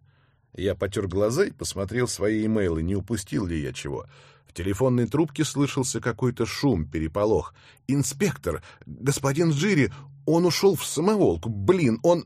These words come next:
он проломился!" "Что?" "Он вышел из номера, господин инспектор". За спиной у него кричала какая-то женщина. "Что произошло, чёрт побери?" "Я не знаю, как ему удалось проскользнуть мимо нас, просто не знаю, но отсутствовал он недолго".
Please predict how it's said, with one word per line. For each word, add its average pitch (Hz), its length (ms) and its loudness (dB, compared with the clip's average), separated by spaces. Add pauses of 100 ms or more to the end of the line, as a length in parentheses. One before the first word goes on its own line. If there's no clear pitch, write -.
(160)
он 196 220 4
проломился!" 151 880 2 (960)
"Что?" 143 560 6 (760)
"Он 180 200 2
вышел 180 420 4
из 151 120 4
номера, 92 360 2
господин 95 460 -2
инспектор". - 500 -8 (340)
За 107 160 0
спиной 143 400 2
у 143 40 4
него 135 220 4
кричала 120 420 0
какая-то 101 420 -2
женщина. 73 520 -6 (280)
"Что 156 420 4
произошло, 127 840 4
чёрт - 400 -6
побери?" 85 400 -4 (540)
"Я 139 300 -2
не 160 120 6
знаю, 143 360 2
как 104 200 -4
ему 113 160 4
удалось 123 320 2
проскользнуть 139 600 0
мимо 156 200 4
нас, 175 200 2
просто 240 400 0
не 170 140 4
знаю, 90 400 -2
но 160 220 2
отсутствовал 214 760 -2
он 196 240 4
недолго". 156 480 2